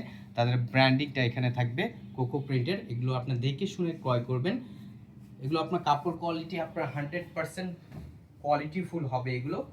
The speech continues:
আর এটার দোপাট্টাটা আপনার সিল্কি হবে। আর এটার ওড়নাটা খুবই সুন্দর, এটা সালোয়ারটা প্রিন্টেড হবে। দেখেন, ওড়নাটা দেখেন, ওড়নাটাও মাশাআল্লাহ অনেক সুন্দর, এক কথায় হৃদয় জোড়ানো, একেবারে মন ছোঁয়ার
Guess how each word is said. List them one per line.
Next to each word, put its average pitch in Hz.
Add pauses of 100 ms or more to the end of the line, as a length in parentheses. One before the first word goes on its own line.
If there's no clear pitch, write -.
(340)
আর 127
এটার 139
দোপাট্টাটা 160
আপনার 160
সিল্কি 160 (100)
হবে। 135 (560)
আর 120 (200)
এটার 131 (380)
ওড়নাটা 151 (680)
খুবই 170 (100)
সুন্দর, 135 (160)
এটা 135
সালোয়ারটা 131 (520)
প্রিন্টেড 139
হবে। 147 (160)
দেখেন, 117 (200)
ওড়নাটা 135
দেখেন, - (1000)
ওড়নাটাও 151 (100)
মাশাআল্লাহ 104 (100)
অনেক 117 (100)
সুন্দর, - (760)
এক 135 (120)
কথায় 151
হৃদয় 143
জোড়ানো, 127 (220)
একেবারে 120 (120)
মন 147 (120)
ছোঁয়ার 131